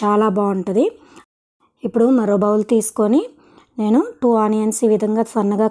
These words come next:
కట్ చేసుకున్నాను. అలాగే కొంచెం తురిమిన క్యారెట్, కొంచెం కొత్తిమీర, ఒక టీ స్పూను ధనియా పౌడర్, ఒక టీ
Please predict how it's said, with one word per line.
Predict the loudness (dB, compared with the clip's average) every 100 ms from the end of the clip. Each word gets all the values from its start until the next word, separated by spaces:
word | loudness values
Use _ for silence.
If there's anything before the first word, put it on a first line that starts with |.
| -2
కట్ | -4 -2
చేసుకున్నాను. | -4 -4 -4 -2 0 -2 0 -2
అలాగే | 0 0 0 -2
కొంచెం | -2 0 0 0
తురిమిన | -2 0 0 -2 -6 -20 -20 _ -2
క్యారెట్, | 0 0 -2 -2 -2 -2 _ _ _ -2 0
కొంచెం | 0 -2 -2 -2
కొత్తిమీర, | -2 -2 0 2 0 -2 -8 _ _ _ _ _ _ _ _ _ _ _ _ -6
ఒక | -4 0
టీ | 0 0
స్పూను | -2 2 2 0 -4 _ _ -6 -2
ధనియా | 0 2 0
పౌడర్, | 0 0 2 -2 -4 _ _ _ _ -6
ఒక | -2
టీ | 2